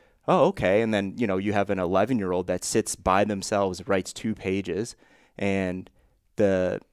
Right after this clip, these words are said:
you know, he, he actually has a solid teacher, right? So I don't think there's any nefarious things going on behind the scenes, or not any, not much. Um, so what would have happened if he's, if he's sitting there by himself, writes two pages, and, like,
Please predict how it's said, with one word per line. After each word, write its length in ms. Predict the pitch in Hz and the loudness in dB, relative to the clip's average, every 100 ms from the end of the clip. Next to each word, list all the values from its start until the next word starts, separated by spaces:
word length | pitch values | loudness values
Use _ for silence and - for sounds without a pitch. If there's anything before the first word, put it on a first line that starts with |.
| - | 0
you 80 | |
know, 100 | 110 | 0
he, 240 | 98 135 151 | 0 0 0
he 100 | 123 | 4
actually 240 | 120 117 104 | 4 4 0
has 120 | 90 | -2
a 40 | |
solid 340 | - 87 90 - | -2 -4 -4 -8
teacher, 300 | - - 98 | -10 -8 -4
right? 200 | 90 92 | -4 -2
So 80 | 92 | -2
I 40 | |
don't 140 | 92 90 | -4 -6
think 160 | 90 | -8
there's 160 | 92 87 | -6 -6
any 240 | 90 87 87 | -6 -8 -8
nefarious 640 | 90 - 92 90 90 85 | -10 -4 -2 0 -2 -6
things 320 | - 92 92 - | -6 -6 -6 -6
going 300 | 90 87 87 | -6 -6 -6
on 180 | 87 | -6
behind 340 | 85 - 92 90 | -6 -8 -8 -8
the 40 | |
scenes, 480 | - 90 98 135 - | -10 -8 -8 -8 -8
or 100 | 98 | -4
not 200 | 95 90 | -2 -2
any, 260 | 90 87 85 | -2 -6 -8
not 220 | - 107 - | 0 0 0
much. 400 | 98 87 - - _ _ _ - | -2 -2 -6 -12 _ _ _ -4
Um, 500 | 101 95 92 90 113 _ _ _ - | 0 0 -2 -6 -12 _ _ _ -20
so 420 | - 117 104 95 - _ _ _ _ | 0 4 4 4 -4 _ _ _ _
what 220 | 117 131 | 4 6
would 120 | 131 120 | 6 4
have 80 | |
happened 400 | 107 101 113 107 | 2 0 0 -2
if 140 | 92 - | -4 -4
he's, 400 | 104 98 95 - | -4 -4 -6 -8
if 160 | 98 - | -10 -8
he's 380 | 101 92 - - | -8 -8 -10 -10
sitting 340 | - 113 117 110 | -4 0 0 0
there 180 | 90 | -2
by 200 | 90 92 | -2 -2
himself, 480 | 92 90 101 95 - | -2 -4 -2 -2 -2
writes 260 | 95 95 - | -2 -2 -6
two 220 | - 95 | -10 -10
pages, 440 | - 90 95 92 | -4 -4 -2 -4
and, 120 | 90 90 | -6 -6
like, 260 | 87 - | -8 -10